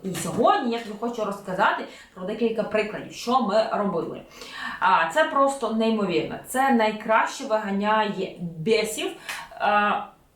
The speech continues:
і твої комплекси. Про, про те, як я виглядаю, а що про мене скажуть, а що про мене подумають. О Боже,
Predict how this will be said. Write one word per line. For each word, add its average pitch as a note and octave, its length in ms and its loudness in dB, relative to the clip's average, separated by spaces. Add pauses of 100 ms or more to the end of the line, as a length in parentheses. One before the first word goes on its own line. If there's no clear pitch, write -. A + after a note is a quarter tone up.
(200)
і A3+ 120 -2
твої A#3+ 160 2
комплекси. - 500 -2 (400)
Про, A#3 120 4
про A#3+ 320 0
те, A3 320 2
як C4+ 280 0
я F4+ 60 0
виглядаю, C4 760 4
а A#3 60 -2
що B3+ 160 -6
про D4 120 -6
мене C#4+ 300 2
скажуть, A#3+ 580 2
а B3+ 40 -4
що C#4 140 -4
про C#4+ 140 -4
мене C#4+ 260 2
подумають. B3 800 4 (160)
О D4+ 120 0
Боже, G3 600 2